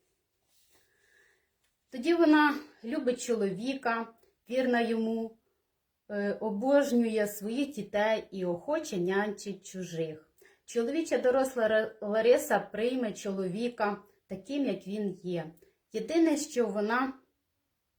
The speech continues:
ніколи не пробачить йому зраду. Е, невірність ставить на від-, на відносини з Ларисою хрест, хоч вона дуже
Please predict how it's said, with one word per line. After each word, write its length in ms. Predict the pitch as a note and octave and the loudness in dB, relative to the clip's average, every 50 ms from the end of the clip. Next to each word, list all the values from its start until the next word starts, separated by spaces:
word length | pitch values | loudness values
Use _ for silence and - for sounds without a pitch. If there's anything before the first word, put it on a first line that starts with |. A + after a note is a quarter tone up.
| _ _ _ _ _ _ _ _ _ _ - - | _ _ _ _ _ _ _ _ _ _ -12 -4
ніколи 640 | G3 G3+ F#3+ F#3 F#3 F#3+ A3+ A#3+ B3 B3 A#3+ A#3 A#3 - - _ _ _ _ _ _ _ _ _ _ _ | -2 0 0 0 2 4 4 6 6 6 4 2 0 -6 -14 _ _ _ _ _ _ _ _ _ _ _
не 120 | F#3 G3 F#3+ | -6 -6 -6
пробачить 800 | G3 - F#3 F3 F#3+ F#3+ G3 G#3 G3+ G#3 - G#3 E3+ - _ - | -2 -2 -2 2 4 4 6 4 4 0 -4 -12 -12 -14 _ -10
йому 320 | F#3 F3 F#3 F#3 F#3+ G3 | -6 -4 -4 -2 -4 -4
зраду. 560 | E3+ E3+ - E3 D#3+ D#3 D#3+ E3 E3+ - - - _ _ _ _ _ _ _ _ _ _ _ _ _ _ _ | -6 -4 -2 0 0 0 -2 -4 -8 -14 -18 -20 _ _ _ _ _ _ _ _ _ _ _ _ _ _ _
Е, 380 | - G3+ G3+ G#3 G3+ G#3 G#3 G3+ | -8 -4 -2 0 2 2 2 2
невірність 640 | G3+ A3 A#3 A3 D4 E4+ F4 F4 D4+ C#4 B3+ - - | 0 -2 -2 0 0 2 4 6 4 4 4 0 -4
ставить 640 | - - C4 C4 C4+ B3+ B3 B3 B3 - - - - _ _ _ _ _ _ _ | -2 2 4 6 6 6 4 2 0 -4 -12 -20 -20 _ _ _ _ _ _ _
на 180 | G3 G3+ G3+ G3 | -6 -4 -4 -4
від-, 360 | F#3 F#3 F3 - _ _ - | -4 -8 -10 -14 _ _ -8
на 260 | F3 G3 G3+ G#3 G#3 | -6 -4 -4 -2 -4
відносини 680 | G3+ G3+ F3+ G3+ A3+ B3 B3+ - - A3+ A3 G#3+ G#3+ G3 | -4 -4 -4 -4 -4 -4 -4 -4 -4 -4 -4 -2 -4 -4
з 120 | E3+ - | -6 -6
Ларисою 640 | G3 F#3+ G3 G3+ G#3+ G#3+ G3+ G3+ - G3+ F#3+ F#3+ F#3 | -4 -4 -2 -2 -2 -4 -6 -8 -8 -8 -6 -6 -6
хрест, 560 | F#3 - A#3 G3 G3 F#3+ F#3 F#3+ A3 - - - _ _ _ _ _ _ _ _ _ _ | -6 -4 -2 0 0 2 0 0 -2 -4 -10 -16 _ _ _ _ _ _ _ _ _ _
хоч 300 | _ A#3+ G#3+ - - - | _ -2 -2 -2 -4 -4
вона 300 | G3 G#3+ A3 B3 C4+ C4+ | -4 -2 0 2 2 2
дуже 580 | G#3+ F3+ F#3 G3 G#3+ A3+ G#3+ G3+ A3+ G#3 F3+ | 2 0 -2 -2 -2 -2 0 0 0 0 0